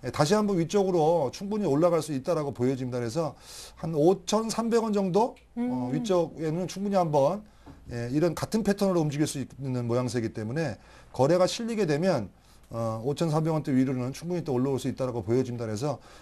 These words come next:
Speaker 1: 기간적으로는 한 이 주 이상 좀 보시고요. 같은 패턴으로 올라오는지를 좀 보시면 좋을 것 같고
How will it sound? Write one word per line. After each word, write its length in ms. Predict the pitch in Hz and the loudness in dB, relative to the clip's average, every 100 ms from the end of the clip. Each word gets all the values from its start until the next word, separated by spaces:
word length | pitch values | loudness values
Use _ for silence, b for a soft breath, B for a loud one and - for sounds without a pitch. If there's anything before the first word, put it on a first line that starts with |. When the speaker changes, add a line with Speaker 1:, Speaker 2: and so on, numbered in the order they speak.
| B | B
Speaker 1:
기간적으로는 960 | 143 190 208 202 196 196 190 208 208 202 | 4 4 4 2 2 2 0 -2 -6 -6
한 200 | 170 160 | -8 -2
이 220 | 185 196 | 0 0
주 140 | 220 | 0
이상 280 | 175 - 175 | 0 0 0
좀 140 | 180 | -2
보시고요. 600 | 143 135 165 143 170 127 - b b b | -4 -4 -2 0 0 0 -6 b b b
같은 320 | - 143 240 233 | -2 0 0 -2
패턴으로 440 | 202 196 185 165 | 0 2 2 2
올라오는지를 880 | 123 131 127 123 110 110 113 175 196 | 2 2 0 -2 -4 -2 -2 -4 -6
좀 120 | - | -10
보시면 300 | 117 - 139 | -6 -6 -2
좋을 160 | 127 123 | -2 0
것 100 | 147 | 2
같고 400 | 110 - 147 | 0 2 0